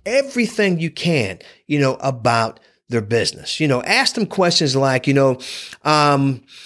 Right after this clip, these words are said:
what did they like, you know, most about, you know, starting a business? You know, what do they like least about starting their small business?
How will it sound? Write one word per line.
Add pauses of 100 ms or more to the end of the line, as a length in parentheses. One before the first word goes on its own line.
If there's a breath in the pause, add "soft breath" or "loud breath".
(500 loud breath)
what
did
they
like,
you
know,
most
about,
you
know,
starting
a
business?
You
know,
what
do
they
like
least
about
starting
their
small
business?